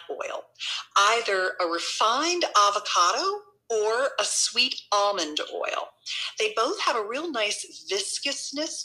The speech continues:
to them, and they're all natural, so there's no preservatives in them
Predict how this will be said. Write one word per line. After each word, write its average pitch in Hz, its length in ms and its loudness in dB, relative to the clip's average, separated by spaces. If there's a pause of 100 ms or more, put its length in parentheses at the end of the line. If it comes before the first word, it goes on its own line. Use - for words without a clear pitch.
to 311 100 -4
them, 302 440 0 (500)
and 208 80 2
they're 190 160 2 (180)
all 190 300 2
natural, 180 640 -4 (140)
so - 240 0
there's 190 220 -2
no 190 120 2
preservatives 254 840 0
in 147 180 -4
them 170 240 -10